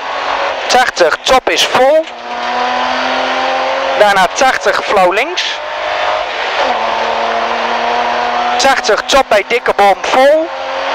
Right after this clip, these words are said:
tachtig flauw rechts bij huisje vol,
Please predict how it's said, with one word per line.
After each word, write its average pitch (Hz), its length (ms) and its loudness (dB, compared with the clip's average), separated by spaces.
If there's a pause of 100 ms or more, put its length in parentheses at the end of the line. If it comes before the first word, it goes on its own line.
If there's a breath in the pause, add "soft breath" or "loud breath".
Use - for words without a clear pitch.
(480)
tachtig - 480 0
flauw 247 260 4
rechts 214 320 0
bij 180 220 2
huisje 277 380 2
vol, 294 400 4